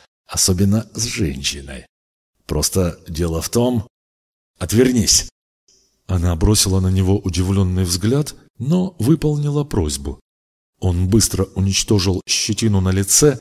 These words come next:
и сотворил чистые выглаженные брюки и рубашку. Сбросив потрёпанную форму, он переоделся и уничтожил лохмотья, а напоследок сотворил расчёску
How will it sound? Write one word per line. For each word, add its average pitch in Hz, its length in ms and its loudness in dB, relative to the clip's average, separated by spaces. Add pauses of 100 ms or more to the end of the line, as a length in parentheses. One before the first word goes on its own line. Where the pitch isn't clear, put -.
(100)
и 156 60 2
сотворил 127 580 2
чистые 123 580 0
выглаженные 104 840 0
брюки 131 360 -2
и 120 200 -4
рубашку. 113 680 -4 (460)
Сбросив 92 600 -2
потрёпанную 95 720 -2
форму, 113 500 -2 (280)
он 101 240 -2
переоделся 113 880 0 (280)
и - 180 0
уничтожил 139 880 -2
лохмотья, 101 760 -4 (300)
а 95 100 -4
напоследок 104 640 -2
сотворил 101 580 -2
расчёску 101 720 -4